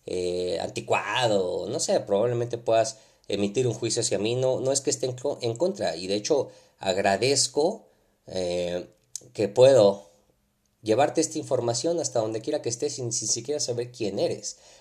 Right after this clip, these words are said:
porque muy probablemente me estés escuchando a través de tu teléfono celular y yo estoy grabando este episodio a través de mi teléfono celular, no es que esté peleado con ello, es que,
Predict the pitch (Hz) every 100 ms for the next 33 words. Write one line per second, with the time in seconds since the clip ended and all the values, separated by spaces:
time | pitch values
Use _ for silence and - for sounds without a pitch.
0 | - 120 113 123 117 135 151 143 151 147
1 | 147 151 147 135 127 101 110 113 107 123
2 | 110 101 87 82 92 101 - 107 107 113
3 | 113 110 117 113 117 120 - - - 131
4 | 127 127 123 - _ _ - 120 151 170
5 | 170 160 151 147 170 139 117 123 131 139
6 | - 156 143 131 120 - 120 127 123 139
7 | 131 123 135 170 190 202 190 - 180 180
8 | 190 185 160 135 135 147 147 120 127 156
9 | 151 143 151 - - - _ - 120 -
10 | 143 127 123 131 123 107 139 110 90 104
11 | 123 156 147